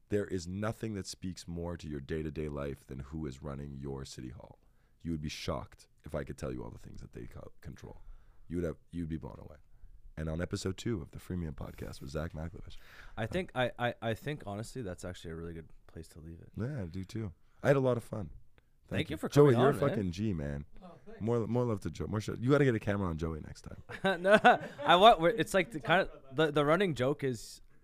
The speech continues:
Speaker 2: if you watch the Joe Rogan podcast and there's Jamie in the back, no one's ever seen a photo of Jamie. So just go, "Jamie, can, uh, can you look that up for us, please, on Google?" And he'll
Speaker 1: Yeah.
Speaker 2: look it up and he'll post, post it on the screen. No one knows what Jamie looks like, and it's been ten years. So, but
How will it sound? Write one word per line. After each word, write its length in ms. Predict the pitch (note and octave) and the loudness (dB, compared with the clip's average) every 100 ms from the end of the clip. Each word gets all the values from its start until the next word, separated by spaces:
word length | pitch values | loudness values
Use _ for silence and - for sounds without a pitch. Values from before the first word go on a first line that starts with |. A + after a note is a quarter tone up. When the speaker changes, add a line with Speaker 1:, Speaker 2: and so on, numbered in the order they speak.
| - _ | -20 _
Speaker 2:
if 140 | B2 - | -10 -6
you 80 | |
watch 340 | A2+ B2 C#3 - | -4 -4 -4 -8
the 240 | A2+ A2 F#2+ | -8 -8 -6
Joe 160 | G#2+ | -6
Rogan 340 | G2+ G#2 A2+ A2 | -4 -6 -8 -8
podcast 540 | B2+ B2+ C3+ C#3 - _ _ - _ | -6 -6 -6 -6 -8 _ _ -20 _
and 100 | G#2 | -8
there's 160 | G#2 - | -8 -6
Jamie 300 | A#2 B2 C3+ | -6 -4 -4
in 80 | |
the 40 | C3 | -2
back, 280 | C3+ C#3+ - - _ | 0 0 -2 -16 _
no 80 | C#3 | 4
one's 180 | G3+ E3 | 4 6
ever 120 | E3 | 4
seen 180 | - C#3+ | 2 0
a 60 | |
photo 300 | A#2 C3+ C3+ | 2 2 4
of 120 | A#2+ G2+ | 2 0
Jamie. 400 | A2+ C3 A2+ F2+ - - - | 0 0 0 -6 -12 -20 -6
So 120 | D3 | -6
just 140 | D3+ | -2
go, 80 | D#3 | -2
"Jamie, 300 | - E3+ D3+ | -2 -2 -2
can, 200 | - C#3 | -4 -6
uh, 200 | C#3 B2+ | -4 -4
can 120 | - D#3+ | -4 -2
you 80 | |
look 140 | E3+ F3 | -2 -2
that 120 | C#3+ | -4
up 160 | D3+ - | -6 -4
for 80 | |
us, 100 | D#3 | -6
please, 260 | - F#3 D#3+ | -4 -6 -4
on 120 | C3+ | -4
Google?" 380 | A2+ C#3 D#3+ E3 | -2 0 2 2
And 100 | A#2 | 2
he'll 100 | A2+ | 2
Speaker 1:
Yeah. 40 | A#2+ | 0
Speaker 2:
look 140 | B2 | 0
it 80 | A#2 | 0
up 220 | B2+ - | 0 0
and 60 | A#2 | -4
he'll 80 | G#2 | -6
post, 360 | - B2 - | -4 -4 -4
post 240 | - B2+ - | -2 -2 -2
it 60 | |
on 80 | A#2 | -6
the 60 | G#2+ | -6
screen. 340 | - B2 C#3 - | -8 -8 -10 -6
No 160 | D3 | -2
one 100 | D3 | 0
knows 180 | C3 B2 | 0 0
what 120 | A#2 | -2
Jamie 240 | - A2+ G#2+ | -4 -4 -2
looks 240 | G2+ - | -4 -6
like, 140 | D#2+ - - - | -12 -12 -18 -18
and 80 | - | -12
it's 80 | G#2 | -8
been 220 | - A2+ | -4 -4
ten 240 | - A#2 G2+ | -4 -6 -4
years. 260 | G2 E2 | -6 -8
So, 240 | - F#2 - - - - - - - - - - - | -10 -10 -10 -12 -12 -14 -18 -20 -20 -18 -18 -6 2
but 180 | C#3 | 2